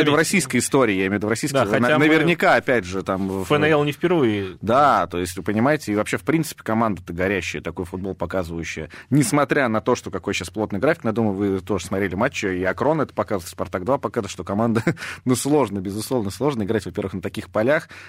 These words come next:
Speaker 1: а тем более себя настроить, когда у тебя уже в голове финал Кубка на такого соперника, когда ты тем более уже себе по факту, ну, практически гарантировал победу в чемпионате. И я считаю, что, несмотря на это, ой, вообще большие молодцы.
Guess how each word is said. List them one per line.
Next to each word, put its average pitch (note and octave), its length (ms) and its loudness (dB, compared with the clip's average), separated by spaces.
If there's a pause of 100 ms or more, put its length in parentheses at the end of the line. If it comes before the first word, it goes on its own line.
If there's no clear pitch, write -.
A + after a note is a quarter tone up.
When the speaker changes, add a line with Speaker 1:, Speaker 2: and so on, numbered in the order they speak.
(120)
Speaker 1:
а G#2+ 120 0
тем A#2 160 2
более A2+ 200 2
себя A#2+ 280 0
настроить, A2 420 0
когда G2 220 -4
у G2+ 60 -2
тебя G#2+ 200 -2
уже F#2 140 -2
в F2+ 80 -10
голове G2 180 -2
финал G2 240 -4
Кубка - 300 -8
на F#2+ 100 -4
такого G2+ 300 -4
соперника, D#3 520 -2
когда A2 300 -2
ты - 100 -12
тем C#3 200 -2
более D3 200 4
уже G#2 120 0
себе A2 180 -2
по B2+ 140 -2
факту, C#3+ 260 -4
ну, C3 140 -6
практически - 480 -6
гарантировал G2+ 500 -2
победу F2+ 320 -4
в - 40 -20
чемпионате. G#2 580 -2 (360)
И G#2 140 -2
я A2+ 100 2
считаю, A2 240 -2
что, G2+ 280 -4
несмотря F#2+ 420 -4
на G2 140 -2
это, F#2+ 200 -6
ой, F2+ 140 -4
вообще F2 340 -8
большие E2+ 280 -8
молодцы. F2+ 400 0